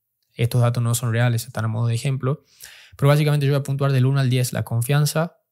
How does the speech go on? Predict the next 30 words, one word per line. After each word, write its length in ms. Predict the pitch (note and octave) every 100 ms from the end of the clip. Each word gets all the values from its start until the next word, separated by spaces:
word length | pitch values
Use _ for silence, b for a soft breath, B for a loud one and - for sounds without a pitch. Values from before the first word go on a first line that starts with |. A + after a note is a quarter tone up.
| _ - -
que 80 | A#2
yo 140 | A#2+
tengo 160 | C3 A#2+
que 100 | B2
eso 160 | B2+
va 80 | A#2
a 60 | A#2
tener 400 | A2+ A#2+ A#2+ -
en 400 | A#2 A#2 A2+ A#2
mejorar 320 | A2 B2 A#2+
el 80 | A#2+
opt-in 300 | C3 C3+ C#3+
rate, 220 | E3 D#3+ - -
la 160 | A#2+
simpleza 680 | - A#2 A#2+ D3 C#3+ C#3+ - -
de 120 | A#2+
eso 320 | C3 F3 - -
y 100 | B2
el 100 | A#2+
total. 400 | A2+ A2 A#2 -
Y 60 | C#3
voy 100 | D3+
haciendo 460 | D3 D#3 E3 E3+ _
de 440 | - A#2+ B2+ - _ _ _ _ _ _ _ - -
mayor 540 | C3 A#2+ A#2 C3 C3+ D#3
a 80 |
menor, 280 | A2+ A2 A2
¿bien? 200 | C3+ D#3+ - B B B B -
¿Por 180 | D3
qué 420 | D#3+ G#3 G3+ -